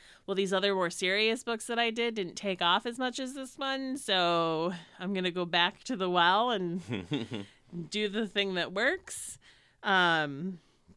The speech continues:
Speaker 1: but, you know, it's, I, I really liked the first series, so as long as this sticks to kind of following that same feel, I'll read the whole thing. Um, so there's that.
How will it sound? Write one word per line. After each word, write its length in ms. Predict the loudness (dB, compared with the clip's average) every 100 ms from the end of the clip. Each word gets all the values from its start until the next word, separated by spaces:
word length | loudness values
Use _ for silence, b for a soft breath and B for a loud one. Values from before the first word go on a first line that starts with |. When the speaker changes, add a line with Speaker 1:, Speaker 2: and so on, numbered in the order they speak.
| -6
Speaker 1:
but, 100 | -4 0
you 60 |
know, 240 | 2 2 2
it's, 280 | -2 -2 -8
I, 280 | 0 0 0 2
I 140 | 4
really 320 | 4 2 0 0
liked 280 | -2 -4
the 120 | -4 -2
first 480 | -2 -4 -6 -12
series, 440 | -8 -8 -6 -8 -10
so 540 | -6 -2 -2 -2 -6 -10 B B B -8
as 300 | -6 -6 -4
long 200 | -2 -2
as 120 | -2
this 180 | -4 -8
sticks 380 | -6 -8 -8 -12
to 100 | -10
kind 240 | -6 -4
of 220 | -4 -8 -14 -20 B B B B
following 480 | 0 2 2 0 -2
that 220 | -2 -4
same 340 | -4 -4 -4 -6
feel, 360 | -4 -2 -2
I'll 300 | -2 -4 -6 -10 _ _ _ _ -14
read 260 | -12 -10
the 80 | -12
whole 160 | -14 -14
thing. 340 | -14 -14 -14 b b b b b b _ _ _ _ _ _ _ b b b b b -6
Um, 440 | -2 -2 -4 -12 -10
so 160 | 0
there's 240 | 2 2 4
that. 640 | 4 6 4 2 -4 -10